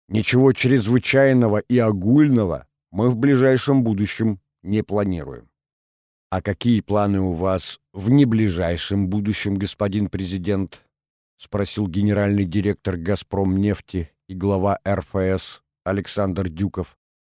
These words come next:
"Неужели вы, Владимир Владимирович, не могли обойтись без этой украинской авантюры,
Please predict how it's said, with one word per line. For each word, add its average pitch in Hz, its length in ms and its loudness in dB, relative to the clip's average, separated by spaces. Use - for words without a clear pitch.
"Неужели 151 480 6
вы, 156 220 4
Владимир 113 460 2
Владимирович, 117 760 0
не 143 140 6
могли 147 360 4
обойтись 135 580 2
без 104 240 0
этой 139 300 2
украинской 139 800 2
авантюры, 135 800 0